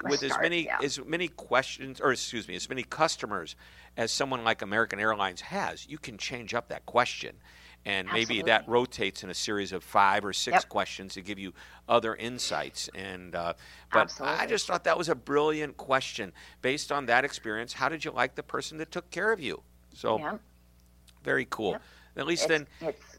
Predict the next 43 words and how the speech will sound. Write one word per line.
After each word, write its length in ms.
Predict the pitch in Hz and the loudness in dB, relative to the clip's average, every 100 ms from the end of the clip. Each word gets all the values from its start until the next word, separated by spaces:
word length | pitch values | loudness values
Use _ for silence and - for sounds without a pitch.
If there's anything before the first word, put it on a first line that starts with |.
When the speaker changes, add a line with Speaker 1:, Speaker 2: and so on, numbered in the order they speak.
| - - - _ _ | -20 -20 -20 _ _
Speaker 2:
you 180 | - 101 | -12 -6
know, 60 | 113 | -4
you 140 | 123 | 0
Speaker 1:
Go 60 | 135 | 0
Speaker 2:
know 40 | 147 | 2
Speaker 1:
ahead. 60 | |
Speaker 2:
you're 80 | 127 | 2
hiring 400 | 113 123 135 123 | 6 8 8 4
good 200 | 104 123 | 0 -4
people, 500 | - 123 - 117 113 | -4 -6 0 0 2
and, 320 | 104 95 92 - | 0 -2 -6 -8
and 140 | 95 | -8
you 60 | 95 | -2
say, 100 | 101 | 0
"Okay, 240 | 113 107 | 0 2
that's 260 | 98 117 - | 4 2 2
a 40 | |
rock 280 | 110 92 - | 4 4 2
star. 320 | - 95 95 - - - - | 0 4 4 0 -18 -20 -12
He 180 | - 127 | -2 0
or 80 | 120 | 2
she 240 | - 120 | 0 0
always 400 | - 117 120 113 | 4 4 4 0
gets 220 | - 113 | -4 -6
great, 420 | - - 101 104 - _ _ | -8 -4 -2 -2 -6 _ _
um, 400 | 104 95 92 95 - | 0 2 0 -6 -14
you 100 | - | -10
know, 280 | 98 92 90 - 95 101 | -4 -4 -4 -8 -14 -10
the, 120 | 92 90 | -10 -6
the 180 | 98 - | -8 -4
answer's 380 | 107 107 - 95 | -6 -4 -6 -2
always 280 | 98 107 - | 0 0 -4
great. 360 | 101 98 101 - - - | -2 -2 -4 -10 -20 -20
So 300 | - - 101 | -10 -2 0
what 260 | 95 98 120 | 0 2 4
are 80 | 127 | 4
they 160 | 120 | 2
doing? 460 | 123 107 98 101 104 | 2 0 0 -2 -2
And 100 | 92 | -4
let's 160 | 101 - | -4 0
start 220 | 107 101 | 0 2
hiring 400 | 104 107 104 95 | 4 4 2 -2
more 220 | 95 | -4